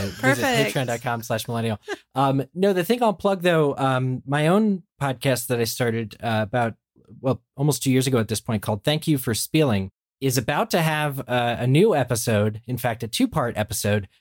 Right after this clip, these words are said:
Speaker 1: with our friend Micah, who listeners will know.
Speaker 2: Fun.
Speaker 1: And I ask him the question, "What did you do before you were famous?"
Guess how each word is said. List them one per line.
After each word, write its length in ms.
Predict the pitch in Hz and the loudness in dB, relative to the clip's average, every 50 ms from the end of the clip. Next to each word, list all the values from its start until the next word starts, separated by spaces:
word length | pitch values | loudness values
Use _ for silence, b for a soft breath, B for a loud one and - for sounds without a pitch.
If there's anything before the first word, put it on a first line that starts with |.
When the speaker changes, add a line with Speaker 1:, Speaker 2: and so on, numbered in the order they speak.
| _ _ _ | _ _ _
Speaker 1:
with 240 | 120 123 120 120 - - | 0 0 0 0 0 0
our 180 | 123 123 127 | 0 0 0
friend 380 | 123 - 131 117 113 110 98 92 | 0 0 0 2 2 2 0 0
Micah, 500 | 104 98 92 87 - - 87 90 92 - _ _ _ _ _ _ _ _ _ - | -2 -2 -2 -2 -4 -4 -6 -6 -6 -6 _ _ _ _ _ _ _ _ _ -6
who 300 | 98 95 92 92 90 90 - _ _ _ _ - | -4 -4 -2 -4 -6 -8 -12 _ _ _ _ -2
listeners 460 | 117 110 - - 120 110 104 - - | -2 0 0 0 0 0 0 0 0
will 100 | 117 110 | 0 2
know. 240 | 107 98 95 95 92 | 2 2 2 2 0
Speaker 2:
Fun. 540 | 240 233 226 208 196 185 180 180 180 185 190 | 0 0 0 -2 -2 -4 -6 -8 -10 -8 -4
Speaker 1:
And 420 | 107 107 104 104 104 - - - - - | -2 0 0 0 0 0 -2 -4 -4 -4
I 180 | 117 131 143 | -2 0 0
ask 260 | 151 147 147 - - | 2 0 0 -2 -4
him 260 | - 139 156 156 156 156 | -2 2 4 6 6 6
the 80 | 147 | 4
question, 760 | - - 151 143 123 - - - 135 123 120 120 120 117 113 - _ | 2 0 0 0 0 0 -2 0 0 0 0 0 -2 -4 -6 -8 _
"What 100 | - 135 | -2 -2
did 120 | 139 147 - | -2 0 0
you 80 | 170 | 0
do 180 | 143 160 156 151 | 2 4 2 4
before 360 | 131 143 127 - - 147 135 | 4 2 0 2 2 2 2
you 140 | 131 123 117 | 4 2 2
were 80 | 117 110 | 0 0
famous?" 600 | - - 101 95 90 76 - - - - - | 0 -2 -4 -4 -4 -8 -8 -10 -10 -10 -12